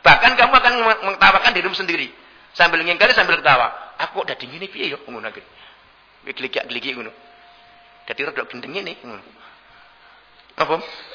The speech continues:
Diketawakan orang seluruh dunia, kemudian termasuk dirinya sendiri mengetawakan dirinya sen-, sendiri. Guyang-guyang belum mlaku, "Aku udah dingin nih. Ora krasa tiba-tiba sudah dingin nih." Apa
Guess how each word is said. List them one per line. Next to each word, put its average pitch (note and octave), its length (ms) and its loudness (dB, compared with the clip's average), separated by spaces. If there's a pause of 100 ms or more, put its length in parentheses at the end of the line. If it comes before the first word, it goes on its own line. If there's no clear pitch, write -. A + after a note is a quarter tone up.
(1200)
Diketawakan G3+ 400 4
orang G#3 140 4
seluruh G#3 260 4
dunia, F3+ 240 4
kemudian G#3 340 6 (1200)
termasuk G#3+ 300 2
dirinya E3+ 320 0
sendiri F#3 160 2
mengetawakan F#3 400 2
dirinya D#3 300 0
sen-, E3 260 -10
sendiri. G#2 380 -12 (560)
Guyang-guyang A#2+ 500 -2
belum B2 160 -4
mlaku, A#2 300 -4
"Aku - 100 -14
udah B2 80 -8
dingin C#3+ 320 -14
nih. E3 120 -18 (180)
Ora C3+ 160 -10
krasa D#3 260 -8
tiba-tiba B2+ 400 -8
sudah C3 160 -12
dingin G2+ 400 -12
nih." - 40 -20 (1600)
Apa A2 120 -10